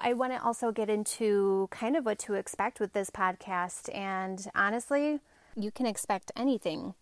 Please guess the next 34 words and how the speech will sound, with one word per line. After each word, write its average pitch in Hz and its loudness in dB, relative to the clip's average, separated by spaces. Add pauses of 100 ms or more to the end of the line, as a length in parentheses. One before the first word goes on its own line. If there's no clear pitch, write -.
(140)
Uh, 180 -4
we're 240 0
gonna 294 4
talk 262 2
about 226 4
anything 214 0
and 165 -4
everything, 165 -6 (200)
any 226 -2
subject 202 -2 (340)
as 247 8
it 233 2
pertains - -4
to - -6
mental 196 -4
health, 185 2
as 190 2
it - -4
to, 190 0 (300)
as 214 2
it 214 0
pertains 208 0
to 175 0
functioning 220 2
as 190 -4
a 185 -6
human 190 -2
being. 180 0
We're 180 -2
gonna 220 0
be 180 -2
talking - -10
about 98 -6
it. - -8